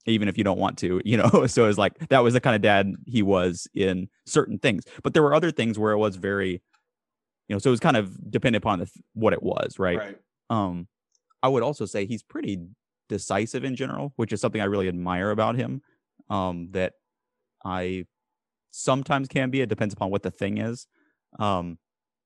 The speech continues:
Speaker 1: but what's cool about that is that he'll, he'll tell me exactly what he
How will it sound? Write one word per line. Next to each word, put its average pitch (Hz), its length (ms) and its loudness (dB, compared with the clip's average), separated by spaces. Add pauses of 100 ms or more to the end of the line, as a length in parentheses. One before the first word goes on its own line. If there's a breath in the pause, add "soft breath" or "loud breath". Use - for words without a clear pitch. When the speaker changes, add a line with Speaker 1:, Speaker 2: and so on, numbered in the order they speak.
(280)
Speaker 1:
but 117 220 4
what's 110 180 2
cool 160 360 6
about 90 300 4
that 92 280 2
is 95 220 2
that 95 220 4 (160)
he'll, 107 540 2 (360)
he'll 101 280 -2 (120)
tell 117 200 2
me 110 120 0
exactly 98 480 0
what 92 180 -2
he 90 340 -6